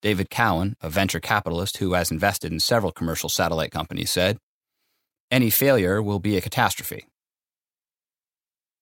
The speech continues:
The day was shaping up to be just that. Down on the runway,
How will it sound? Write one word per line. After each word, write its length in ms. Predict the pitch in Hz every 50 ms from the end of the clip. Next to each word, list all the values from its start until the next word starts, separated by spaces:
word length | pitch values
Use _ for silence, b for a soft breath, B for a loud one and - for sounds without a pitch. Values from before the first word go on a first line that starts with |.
| _ _ _ _ _ _
The 60 | -
day 220 | 107 123 127 127 123
was 120 | 117 110
shaping 360 | - - 113 110 - 107 110
up 120 | 107 - -
to 60 | -
be 280 | 92 104 107 110 107 101
just 260 | - 110 101 - -
that. 260 | 123 120 98 - - - _ _ _ _ _ _ _ _ _ _ _ _ _ _ _ _ _ _ _ _
Down 220 | 107 101 101 101
on 60 | 95 95
the 100 | 90 87
runway, 480 | 101 104 101 92 87 90 95 110 104